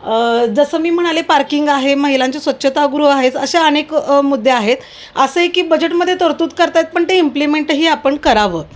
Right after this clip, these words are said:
लवकरात केलं पाहिजे. ही आपली प्रशासनाची जबाबदारी आहे, कारण म-, नागरिक हे टॅक्स पे करतात कशासाठी? ह्या सुविधा मिळण्यासाठी. पण टॅक्स पे करून पण हे जर होत नसेल,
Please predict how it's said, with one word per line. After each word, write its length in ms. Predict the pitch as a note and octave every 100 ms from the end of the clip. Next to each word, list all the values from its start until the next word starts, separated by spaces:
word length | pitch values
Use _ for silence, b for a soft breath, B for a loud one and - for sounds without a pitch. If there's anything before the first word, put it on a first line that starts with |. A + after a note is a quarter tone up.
| b b
लवकरात 400 | C4 C4+ C4+ D4+ D#4+ - - - G#3+ -
केलं 280 | F4 C#4+ E4+
पाहिजे. 520 | F#4+ D4 A3 G#3 A#3+ - B B
ही 80 | D#4+
आपली 360 | E4 - D4+
प्रशासनाची 680 | F#4 E4+ D#4 D#4+ G4 G4+ F#4+
जबाबदारी 400 | E4 A#3+ G3+ F#3+
आहे, 80 | G3+
कारण 200 | G#3 C4+ C#4+ B B B B
म-, 340 | G3 G3+ G3 F#3
नागरिक 580 | G3 G#3 G3+ G#3+ D#4+ -
हे 180 | E4
टॅक्स 400 | F#4 - C#4+ -
पे 180 | - E4+
करतात 380 | E4+ E4 C4+ C4+ C4
कशासाठी? 600 | C#4+ C4 A#3+ B3 A#3 B3+
ह्या 240 | B3 B3 C4
सुविधा 340 | C4 B3+ C4+
मिळण्यासाठी. 680 | C#4 A#3 G#3 A3+ A3+ G3+ - B B B B
पण 120 | D#4+ E4+
टॅक्स 340 | C#4 - -
पे 160 | - F#4
करून 360 | F4 C4 D4+
पण 180 | D#4+ F#4
हे 160 | F4+ F4+
जर 160 | F4+
होत 200 | E4 E4 E4
नसेल, 440 | D#4+ - G#3 B3+